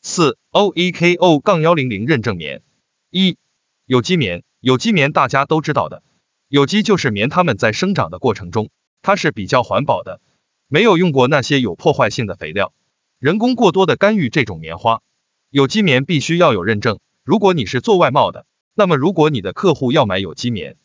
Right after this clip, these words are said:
你就要找到有机棉认证的厂商或者经销商向他们买这些，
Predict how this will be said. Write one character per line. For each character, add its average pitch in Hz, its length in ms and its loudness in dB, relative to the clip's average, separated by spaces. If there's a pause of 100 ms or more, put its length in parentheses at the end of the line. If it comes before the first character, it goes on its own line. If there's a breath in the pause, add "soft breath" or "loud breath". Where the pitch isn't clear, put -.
(400)
你 139 140 0
就 233 140 2
要 196 120 4
找 104 160 -2
到 107 300 0
有 123 180 2
机 220 140 -2
棉 156 200 2
认 190 140 2
证 151 160 0
的 92 120 -4
厂 82 240 -10
商 170 200 0
或 147 180 0
者 80 160 -12
经 165 180 -4
销 170 140 2
商 180 180 0
向 170 200 -2
他 147 120 -4
们 131 140 -2
买 73 140 -8
这 101 120 -8
些， 127 240 -4